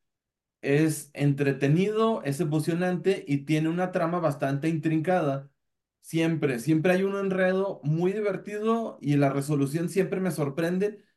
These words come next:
Y aquí fue, y era Ryan North. Y no, o sea, esperaba demasiado.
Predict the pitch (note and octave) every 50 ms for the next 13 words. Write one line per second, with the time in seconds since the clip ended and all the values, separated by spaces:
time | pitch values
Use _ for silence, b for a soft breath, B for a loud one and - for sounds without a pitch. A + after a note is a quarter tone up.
0 | b _ - C#3 C3+ C#3+ C#3 C#3 C#3+ F3 E3+ - F3+ F3+ F3 F3 F3 F3+ F3+ F3
1 | D3+ - - _ _ _ _ _ _ _ _ _ _ _ _ _ _ _ _ _
2 | _ _ _ _ _ _ _ - C#3+ D3+ D#3 D#3+ F3 F#3 F3+ F#3 F#3 F#3+ F#3+ F#3
3 | F#3 F3 F3 G3 A3+ A#3 A3+ A3+ - - - - _ _ _ _ _ _ _ _
4 | _ _ _ _ _ _ _ _ _ _ - C3+ C3 C3+ - - - - _ _
5 | _ _ - B2+ C#3 D3+ E3+ G#3 A#3 A#3 A3+ - D#3+ D3 D3 C#3 D3+ D3 C3+ C3+
6 | C3+ C3 B2+ B2 A#2+ - - - B2+ C3 - D#3+ D#3+ E3 F#3 A3 A#3+ A#3 G#3 F3
7 | D#3 D3 C#3 F3 E3+ D3+ C#3+ B2 A2+ A2+ -